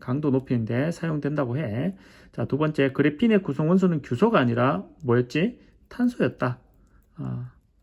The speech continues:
탄소가 결합해서 생긴 물질이야. 자, C 학생, 초전도체의 자기 공명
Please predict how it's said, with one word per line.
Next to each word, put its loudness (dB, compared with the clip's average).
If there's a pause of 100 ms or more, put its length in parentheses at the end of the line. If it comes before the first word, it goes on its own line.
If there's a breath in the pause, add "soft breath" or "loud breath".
(200)
탄소가 0
결합해서 -2
생긴 -2
물질이야. -2 (1160 soft breath)
자, -4
C 6
학생, 4
초전도체의 6
자기 2
공명 0